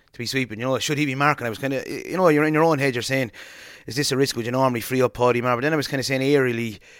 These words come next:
they, they were competing. Perhaps Walter Welch went in on the edge of the square and, and Fennelly was there with Ronan Maher doing such a good job, so it was spot on. But it goes to show how wrong you can be, because I was, uh, initially I was kinda saying,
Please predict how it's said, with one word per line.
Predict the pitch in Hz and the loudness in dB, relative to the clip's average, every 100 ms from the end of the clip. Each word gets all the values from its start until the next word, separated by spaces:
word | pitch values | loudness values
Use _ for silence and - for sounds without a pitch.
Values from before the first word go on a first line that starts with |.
| - _ | -20 _
they, | - | -12
they | 101 120 | -4 -4
were | 117 | -4
competing. | 123 123 135 101 | -4 -4 -4 -4
Perhaps | 123 120 127 | -4 -2 2
Walter | 123 117 | 2 4
Welch | 127 120 | 0 0
went | 117 | -6
in | 120 | -6
on | 113 | -4
the | 117 | -4
edge | 113 | -4
of | 110 | -6
the | |
square | - 120 120 110 | -4 -2 0 0
and, | 107 - | -4 -10
and | 107 | -12
Fennelly | - 127 120 | -4 -4 -2
was | 110 101 | -6 -4
there | 117 110 | -2 -2
with | 110 | -2
Ronan | 113 117 110 | -4 -4 -2
Maher | 117 110 | 0 0
doing | 107 | -2
such | 123 113 | -6 -6
a | 110 | -6
good | 110 | -2
job, | 120 113 | -2 0
so | 117 | -4
it | 101 | -6
was | - | 0
spot | 135 135 | 2 4
on. | 147 127 | 2 0
But | 113 - - - - - - - | -4 -6 -16 -20 -20 -20 -20 -10
it | - | -2
goes | 139 | -2
to | 127 | 0
show | 147 139 | 2 4
how | 127 | 6
wrong | 127 139 | 4 4
you | 120 | 0
can | 117 | -2
be, | 127 123 | -2 -2
because | 113 120 | 0 2
I | 135 | 2
was, | 120 | 0
uh, | - - - | -6 -8 -6
initially | 131 143 127 131 | -4 -2 2 2
I | |
was | 120 | 2
kinda | 127 117 | -2 -4
saying, | 131 123 | -2 -2